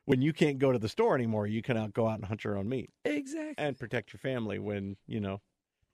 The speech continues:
Speaker 1: when,
Speaker 2: When those that don't have
Speaker 1: when
Speaker 2: guns are trying to
Speaker 1: Soylent
Speaker 2: steal
Speaker 1: Green
Speaker 2: your
Speaker 1: starts
Speaker 2: stuff.
Speaker 1: coming around and making food out of people.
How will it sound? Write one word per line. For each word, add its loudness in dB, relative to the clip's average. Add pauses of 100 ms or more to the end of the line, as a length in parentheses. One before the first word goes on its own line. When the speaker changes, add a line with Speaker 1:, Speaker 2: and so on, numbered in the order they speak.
(180)
Speaker 1:
when, 4
Speaker 2:
When 10
those 8
that 6
don't 6
have 6
Speaker 1:
when 6
Speaker 2:
guns 4
are 0
trying 10
to 4
Speaker 1:
Soylent 6
Speaker 2:
steal 6
Speaker 1:
Green 10
Speaker 2:
your 6
Speaker 1:
starts 6
Speaker 2:
stuff. 8
Speaker 1:
coming 4
around 2
and 4
making 2
food 4
out 2
of -8
people. -2